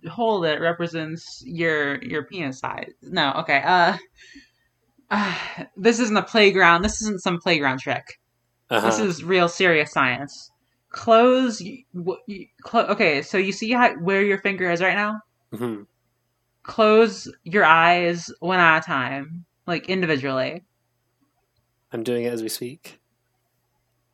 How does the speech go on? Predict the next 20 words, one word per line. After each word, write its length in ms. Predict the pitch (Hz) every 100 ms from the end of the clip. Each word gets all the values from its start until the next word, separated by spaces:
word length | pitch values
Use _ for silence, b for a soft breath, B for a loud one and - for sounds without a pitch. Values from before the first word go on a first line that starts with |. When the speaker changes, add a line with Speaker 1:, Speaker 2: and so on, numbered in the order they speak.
| _ _ _ _
Speaker 1:
Which 300 | 185 262 285
one 100 | 285
of 80 | 254
your 140 | 240
eye-, 180 | 196 185 - -
which 280 | 196 247 -
one 120 | 254
of 120 | 262
your 140 | 240 208
eyes, 460 | 175 180 180 180
when 80 | 180
you 160 | 175 180
close 380 | - 175 170 165
it, 160 | 160 160
makes 280 | 170 165 -
it 140 | -
move? 500 | 156 143 127 139 156 _ _ _ _ _ _ _ _ _ _ _ _ _ _ _ _ _ _ _ _ _
Speaker 2:
Uh, 420 | 135 127 127 127 127
left. 480 | 120 101 - - - _ _ _ _ _ _ _ _ _ -
Speaker 1:
Left. 360 | 196 - -